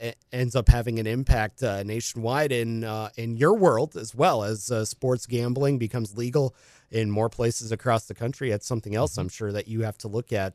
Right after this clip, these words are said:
Speaker 1: uh, on a, on a regular basis.
Speaker 2: Um, we do. Um, there's some stocks that have been out there that said these are gonna be some great gambling stocks as, uh, gambling becomes legal in more places around the world. Uh, these are some great stocks to be invested.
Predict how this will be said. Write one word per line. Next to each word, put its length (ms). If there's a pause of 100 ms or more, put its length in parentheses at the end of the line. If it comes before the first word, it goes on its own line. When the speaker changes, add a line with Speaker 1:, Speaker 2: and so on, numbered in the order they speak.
(140)
Speaker 1:
uh, 260
on 140
a, 220
on 100
a 40
regular 340
basis. 560 (260)
Speaker 2:
Um, 240
we 300
do. 320 (180)
Um, 560 (800)
there's 180
some 120
stocks 340
that 60
have 80
been 100
out 160
there 80
that 160
said 180
these 160
are 40
gonna 120
be 100
some 280
great 320 (380)
gambling 420
stocks 460
as, 260
uh, 180
gambling 340
becomes 360
legal 240
in 60
more 160
places 440
around 240
the 60
world. 340 (460)
Uh, 80
these 240
are 40
some 100
great 320
stocks 340
to 80
be 140
invested. 560